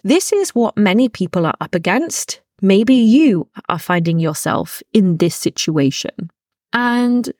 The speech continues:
from this perspective, we can see how it can feel quite difficult to break away from expectations of the society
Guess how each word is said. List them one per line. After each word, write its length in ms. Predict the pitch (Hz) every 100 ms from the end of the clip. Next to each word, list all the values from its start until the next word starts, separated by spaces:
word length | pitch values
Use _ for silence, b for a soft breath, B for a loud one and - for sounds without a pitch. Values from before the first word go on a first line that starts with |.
| _
from 380 | - 233 311 285
this 180 | 247 -
perspective, 800 | 208 - 226 - - - - - _ -
we 140 | 349
can 220 | - 233
see 580 | 214 - 311 180 - 165 B B B B
how 720 | - - 233 233 220 220 220 214 _ _ _ 277
it 260 | 302 - _
can 240 | - 254 226
feel 460 | - 233 208 196
quite 340 | - 196 180 -
difficult 680 | 170 - 165 156 262 -
to 160 | - 190
break 400 | 170 214 262 -
away 460 | 254 247 196 185 185
from 640 | - - 185 170 165 175 - _ _ _ _ -
expectations 1300 | 226 - - 240 - - 208 190 - 113 - - - -
of 360 | - 180 170 - -
the 640 | 165 175 180 180 180 175 165 B B B B
society 1200 | - 254 - 202 185 196 - 208 185 185 185 170